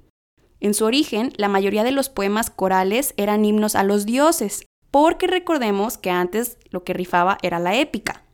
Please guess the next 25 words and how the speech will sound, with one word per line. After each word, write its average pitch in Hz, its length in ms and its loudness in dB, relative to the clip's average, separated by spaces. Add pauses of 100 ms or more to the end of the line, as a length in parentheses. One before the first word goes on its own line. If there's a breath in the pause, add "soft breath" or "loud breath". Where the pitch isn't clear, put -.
(460)
Sin 330 240 4
embargo, 262 540 4
poco 226 220 0
a 240 100 -2
poco 214 320 -2
se 214 140 -4
fue 185 160 0
introduciendo 190 560 0
la 196 140 0
temática 165 500 -2
humana. 240 440 0 (760)
Fueron 285 360 6
muchísimos 294 1000 4
los 202 180 -2
poetas 196 460 -2
corales, 214 560 0 (160)
pero 247 200 4
de 262 100 2
entre 320 260 2
ellos 311 260 0
pudiéramos 220 540 2
destacar 196 680 0
a 196 220 4
Alcmán, 214 800 2 (640 soft breath)
Estesícoro, 240 1120 0